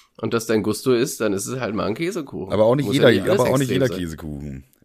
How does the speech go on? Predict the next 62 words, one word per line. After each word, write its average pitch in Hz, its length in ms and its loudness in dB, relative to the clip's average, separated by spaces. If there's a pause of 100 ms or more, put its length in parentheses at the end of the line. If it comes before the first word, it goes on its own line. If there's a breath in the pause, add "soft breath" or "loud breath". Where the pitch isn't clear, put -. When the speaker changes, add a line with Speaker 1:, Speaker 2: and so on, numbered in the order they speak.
Speaker 2:
Ich 90 180 -8
mag 120 200 2
halt 127 120 0
bei, 113 160 2
bei 107 180 0
Käsekuchen, 120 760 -4 (600)
es - 380 -8 (160)
gab 95 180 0
mal 98 100 2
bei 92 140 2
Subway 82 460 0
so 78 120 -4
einen 69 120 -6
Käsekuchen, 80 580 -6
der 85 140 -4
war 90 100 2
einfach 87 180 0
fünfzig 101 300 -8
Prozent 85 360 -4
Zucker, 85 260 -4
das 73 140 -6
war 78 100 0
halt - 60 -2
auch 78 120 -2
nicht 82 180 -6
geil. 73 280 -2 (560 loud breath)
Der 82 100 -2
muss 107 160 -2
einfach, 110 300 2
Speaker 1:
Ja, 78 100 -6
ja. - 140 -12 (100)
Speaker 2:
das 98 120 0
muss 113 160 -4
einfach 117 360 0
ein, 104 320 -2 (240)
ich - 240 -14
weiß 123 220 2
gar 110 120 4
nicht, 90 160 -4
was 104 220 -2
ein 101 60 -4
guter 98 240 -4
Käsekuchen 82 460 -8
für 82 100 -10
mich 80 180 -4
ausmacht. 76 360 -6
Kann 110 120 0
ich 101 60 -2
jetzt 101 120 -6
gar 95 120 2
nicht 95 100 -2
so 90 80 -8
festlegen. 76 560 -4 (400 loud breath)
Aber 98 160 2
es 98 80 0
gibt 120 160 -8
auf 110 80 2
jeden 107 100 -4
Fall 95 100 2
gute 107 220 -4
und 80 120 -2
schlechte. 76 460 -4